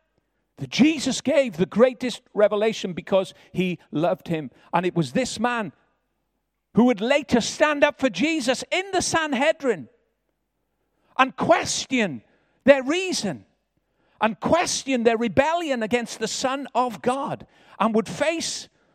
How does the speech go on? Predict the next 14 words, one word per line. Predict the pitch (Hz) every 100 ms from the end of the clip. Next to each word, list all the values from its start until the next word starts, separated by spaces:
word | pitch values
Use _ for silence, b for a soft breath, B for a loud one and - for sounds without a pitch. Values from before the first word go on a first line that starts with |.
| _ _ _ _ _ _ _ _ -
the |
condemnation | - 285 302 285 269 302 311 - 226
of | 208
that | 254 247 160
group | 196 330 -
of | 285
men | 240 285 269
turning | - 247 339 349 349 247
on | 294 285
him. | 277 359 285 175 _ _ _ _ _ _ _ _ _ _ _ -
Jesus | 185 226 226
loved | 247 285
this | 240 262 226
man. | 233 214